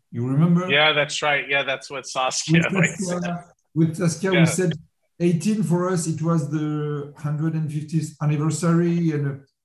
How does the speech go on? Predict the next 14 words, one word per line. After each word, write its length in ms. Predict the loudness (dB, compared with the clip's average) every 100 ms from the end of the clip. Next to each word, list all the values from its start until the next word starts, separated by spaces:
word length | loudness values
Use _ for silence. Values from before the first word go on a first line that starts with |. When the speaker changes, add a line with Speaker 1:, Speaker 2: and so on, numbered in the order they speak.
| _
Speaker 1:
for 260 | -2 2 4
this 200 | 4 2
vintage, 600 | 0 -2 -2 -4 -4 -8 -10 -12 _ -2
nature 800 | 0 0 -2 -2 -4 -8 -18 _ _
sent 500 | -12 -4 -4 -4 -4
us 320 | -2 -2 -4
a 100 | -6
terrible 420 | 0 4 4 4
children. 680 | 0 0 0 0 -6 -8 -14 -20 _ _ _ _ _ _
With 120 | 2 6
Speaker 2:
Yeah, 260 | 8 8
I 20 |
Speaker 1:
nineteen, 280 | 6 2 0
Speaker 2:
remember. 380 | -6 -10 -20